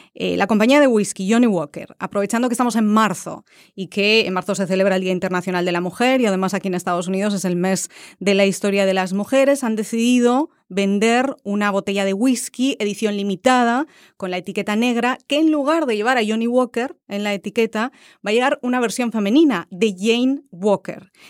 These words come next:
Y será la etiqueta así, se va a vender durante el mes de marzo y la compañía dice que quiere así, después de doscientos años de historia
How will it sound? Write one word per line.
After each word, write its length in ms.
Y 420
será 240
la 80
etiqueta 340
así, 300
se 80
va 60
a 40
vender 320
durante 720
el 140
mes 320
de 140
marzo 580
y 220
la 80
compañía 340
dice 220
que 80
quiere 200
así, 440
después 280
de 80
doscientos 600
años 220
de 120
historia 680